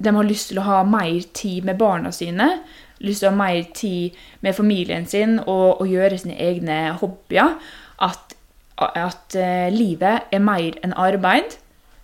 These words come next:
For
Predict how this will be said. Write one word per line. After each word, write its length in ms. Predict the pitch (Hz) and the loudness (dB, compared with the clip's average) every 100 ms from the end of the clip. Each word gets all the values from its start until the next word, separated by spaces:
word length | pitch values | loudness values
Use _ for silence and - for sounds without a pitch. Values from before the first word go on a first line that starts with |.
| _ _ _ - - _ _ _ _ _ _ _ _ _ _ _ _ _ _ - - - - | _ _ _ -20 -20 _ _ _ _ _ _ _ _ _ _ _ _ _ _ -20 -20 -20 -6
For 220 | 208 | -4